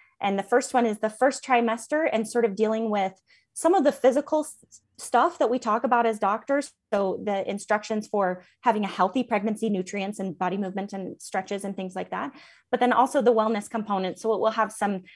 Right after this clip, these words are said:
really simple guided meditations about, you know, connecting with your baby and sort of laying in bed at night with your hands on your belly and,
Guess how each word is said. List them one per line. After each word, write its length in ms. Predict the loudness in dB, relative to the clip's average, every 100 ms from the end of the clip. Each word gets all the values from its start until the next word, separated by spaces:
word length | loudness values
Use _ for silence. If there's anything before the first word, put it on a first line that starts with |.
| _ -2
really 200 | 2 2
simple 460 | 2 2 4 4
guided 320 | 4 2 2 2
meditations 720 | 0 0 0 0 0 0 2
about, 320 | 2 2 0
you 80 | -2
know, 120 | -2
connecting 480 | -2 -2 -2 0 0
with 180 | 0 0
your 80 | -2
baby 500 | 0 0 2 0 0
and 400 | -2 -4 -4 -8 -14 _ _
sort 240 | -4 0
of 220 | 2 0 -4
laying 280 | 2 4 4
in 100 | 6
bed 140 | 6
at 100 | 6
night 320 | 4 4 2 2
with 120 | -4 -2
your 100 | 0
hands 220 | 0 2
on 80 | 2
your 100 | 6
belly 340 | 6 6 2
and, 300 | -2 -4 -6